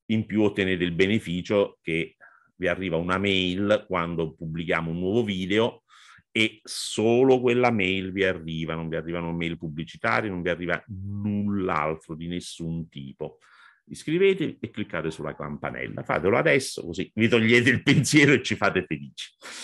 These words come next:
Ma comunque, per tornare alla nostra discussione, eh, dicevo, l'altro tema bruciante, eh, sollevato da queste elezioni è il ruolo di Trump.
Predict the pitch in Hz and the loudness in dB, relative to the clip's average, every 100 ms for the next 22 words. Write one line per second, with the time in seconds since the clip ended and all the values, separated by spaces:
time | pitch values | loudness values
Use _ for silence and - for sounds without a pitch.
0 | - - _ 139 151 175 151 107 95 131 | -16 -20 _ 6 8 8 8 6 6 6
1 | 147 131 117 123 113 110 113 104 98 95 | 6 6 8 8 8 6 6 2 2 0
2 | - 107 - - 85 78 107 151 - - | 0 -2 -2 2 2 4 4 2 -4 -20
3 | - - _ _ 113 110 107 107 107 104 | -20 -20 _ _ 6 8 8 8 8 8
4 | 104 104 90 98 113 147 135 120 131 123 | 8 6 2 -2 0 2 4 6 8 8
5 | 143 185 185 - 123 113 147 135 120 107 | 10 10 8 6 4 8 8 8 6 6
6 | 95 87 - _ _ _ _ _ _ _ | 4 4 -2 _ _ _ _ _ _ _
7 | _ 92 101 104 - 123 110 90 82 - | _ -4 -2 0 4 6 6 2 -2 -4
8 | 76 - _ _ _ _ _ _ _ _ | -4 -8 _ _ _ _ _ _ _ _
9 | _ - 76 76 71 69 67 - 80 82 | _ -14 -10 -10 -12 -14 -16 -8 -6 0
10 | 95 82 87 113 92 104 175 185 - 82 | 2 2 -2 -2 -2 0 0 0 -4 -2
11 | 82 107 110 101 87 - 127 135 92 73 | -2 -4 -2 -2 -2 0 2 2 0 -2
12 | 95 110 85 - 78 73 - - 104 73 | 0 2 0 -4 -12 -12 -12 -2 0 0
13 | 69 - - | -4 -14 -20